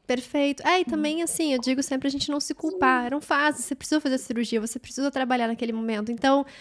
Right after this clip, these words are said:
Speaker 1: não se culpe jamais por isso, tá? Ah, você começou em abril, é ali que começa. É ali que, de fato, as coisas
Speaker 2: Tá.
Speaker 1: vão andar e tão andando. Então, você tem, você tem só dois meses estudando,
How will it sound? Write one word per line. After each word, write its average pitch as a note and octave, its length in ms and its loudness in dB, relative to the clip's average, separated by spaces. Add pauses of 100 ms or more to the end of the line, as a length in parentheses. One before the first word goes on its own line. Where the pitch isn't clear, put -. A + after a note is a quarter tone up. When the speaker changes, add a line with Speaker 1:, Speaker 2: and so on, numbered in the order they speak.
(200)
Speaker 1:
não D4 200 0
se G4+ 120 -2
culpe E4+ 320 4
jamais D4 440 2
por D4+ 160 0
isso, A#3+ 260 -2
tá? A3+ 260 0 (240)
Ah, - 200 -6
você - 160 0
começou D4 320 4
em E4 100 2
abril, C#4 340 6
é B3 100 6
ali C#4 180 6
que - 80 -14
começa. A3+ 720 0
É A3+ 100 0
ali A#3+ 180 4
que, C#4+ 120 4
de C#4 100 2
fato, C4+ 420 0
as C#4+ 280 0
coisas C4 280 2
Speaker 2:
Tá. A3+ 120 4
Speaker 1:
vão A#3+ 200 -2
andar B3+ 440 4
e - 20 2
tão C4 240 0
andando. C4 460 2 (240)
Então, - 120 -4
você B3+ 120 0
tem, D4 520 -2
você - 140 -6
tem D4+ 140 0
só D#4 400 4
dois C#4+ 280 4
meses A#4 420 4
estudando, A3+ 520 -2